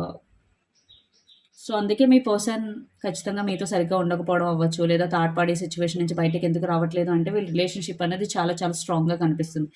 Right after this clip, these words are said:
ప్రస్తుతానికి. ఎప్పుడు ఇలాగే ఉంటుందా అంటే చెప్పలేము. ప్రస్తుతం ఎనర్జీ ప్రకారం అయితే ఇది చాలా చాలా స్ట్రాంగ్‌గా ఉంది. ఎస్, ఇక్కడ మీ పర్సన్ Capricorn, Virgo, Taurus, ఎర్త్ సైన్ అయి ఉండొచ్చు.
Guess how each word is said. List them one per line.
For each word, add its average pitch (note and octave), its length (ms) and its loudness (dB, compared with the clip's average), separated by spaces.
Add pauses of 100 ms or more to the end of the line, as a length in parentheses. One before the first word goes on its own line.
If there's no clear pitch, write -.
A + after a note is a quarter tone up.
(560)
ప్రస్తుతానికి. F#3 640 0
ఎప్పుడు A3 260 0
ఇలాగే G#3 300 2
ఉంటుందా G3 320 -4
అంటే F#3+ 180 -4
చెప్పలేము. F3 440 -2
ప్రస్తుతం F#3 440 -4
ఎనర్జీ F#3 320 -2
ప్రకారం F3+ 400 -2
అయితే F3 200 -2 (480)
ఇది G#3+ 220 -4
చాలా F#3 260 -2
చాలా F#3+ 200 -4
స్ట్రాంగ్‌గా D#3+ 480 0
ఉంది. D3+ 220 -4 (1040)
ఎస్, E3 220 -10 (4000)
ఇక్కడ A3 260 -2
మీ A#3 140 0
పర్సన్ A3 320 -2
Capricorn, F#3 500 -2
Virgo, F3+ 280 2
Taurus, F3 400 -2
ఎర్త్ E3 200 -6
సైన్ E3 220 0
అయి D#3+ 100 4
ఉండొచ్చు. D#3+ 320 -6